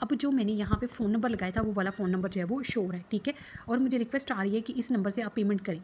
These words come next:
ठीक है। तो आपका वो वाला फ़ोन नंबर यहाँ पे होना बहुत ज़रूरी है जिस नंबर से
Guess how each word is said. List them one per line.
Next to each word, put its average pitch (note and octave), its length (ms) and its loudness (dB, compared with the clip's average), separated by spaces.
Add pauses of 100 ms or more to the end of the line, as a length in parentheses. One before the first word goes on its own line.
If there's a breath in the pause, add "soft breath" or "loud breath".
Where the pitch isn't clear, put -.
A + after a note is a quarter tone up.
ठीक G3 160 -2
है। A#3 60 0
तो A#3+ 240 -4
आपका A3 320 0
वो A#3 180 2
वाला C#4 160 2
फ़ोन A3+ 180 -2
नंबर G3+ 140 2
यहाँ G3 200 0
पे A3 100 -2
होना G3+ 260 0
बहुत G3 320 -2
ज़रूरी F#3+ 340 -2
है A#3 140 -2 (380 loud breath)
जिस C#4 240 0
नंबर F#3+ 240 2
से A3+ 260 -6